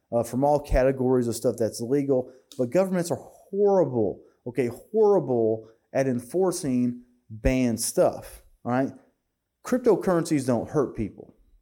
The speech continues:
all right? People can use them for, you know, some crooked stuff like creating scams,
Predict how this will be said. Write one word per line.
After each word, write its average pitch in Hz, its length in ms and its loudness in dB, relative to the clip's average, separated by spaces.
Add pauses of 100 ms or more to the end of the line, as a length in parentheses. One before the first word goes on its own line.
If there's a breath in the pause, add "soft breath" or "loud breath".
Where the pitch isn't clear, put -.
(160)
all 110 100 -6
right? 113 240 -4 (880 soft breath)
People 196 280 4
can 151 240 0
use 180 200 4
them 156 180 0
for, 139 420 4
you 151 100 2
know, 120 240 2
some 113 180 -4
crooked 127 320 -2
stuff 151 420 2
like 113 200 2
creating 135 360 0
scams, 131 720 -2